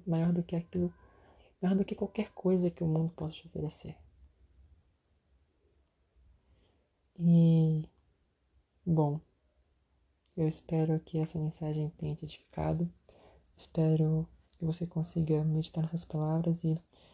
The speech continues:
na palavra de Deus, que você consiga daqui pra frente entender mais que é sobre Deus, é sobre Jesus, não é sobre a gente. E que a gente tem que ter ânimo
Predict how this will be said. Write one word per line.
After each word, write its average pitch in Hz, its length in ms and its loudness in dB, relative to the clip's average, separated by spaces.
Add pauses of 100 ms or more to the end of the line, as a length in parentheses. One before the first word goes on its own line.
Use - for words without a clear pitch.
(880)
na - 100 -20
palavra 196 240 6
de 175 80 6
Deus, 156 420 4 (1500)
que 156 560 0
você - 320 -6
consiga 170 500 0 (140)
daqui 165 160 -8
pra 165 140 0
frente 156 420 -8 (2000)
entender 165 480 4
mais 156 580 0
que 160 220 -4
é 156 60 -2
sobre 160 360 -2
Deus, 156 400 0
é 165 60 -4
sobre 156 240 -2
Jesus, 156 480 0
não 160 160 0
é 160 40 0
sobre 156 220 -4
a 151 60 0
gente. 156 400 -8 (480)
E 156 120 -4
que - 280 -12
a 156 40 0
gente 156 260 -4
tem 160 140 -4
que 170 80 -8
ter 160 140 -2
ânimo 151 300 -4